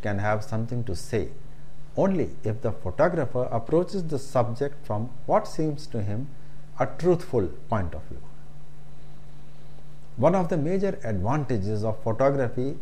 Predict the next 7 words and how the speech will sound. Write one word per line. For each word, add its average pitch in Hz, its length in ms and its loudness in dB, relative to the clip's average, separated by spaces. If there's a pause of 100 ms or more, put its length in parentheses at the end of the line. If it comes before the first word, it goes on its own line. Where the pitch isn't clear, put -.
is 127 360 0 (720)
that 120 340 0
it 156 140 -2
is 147 120 2
a 151 140 4
universal 135 720 4
language 101 760 2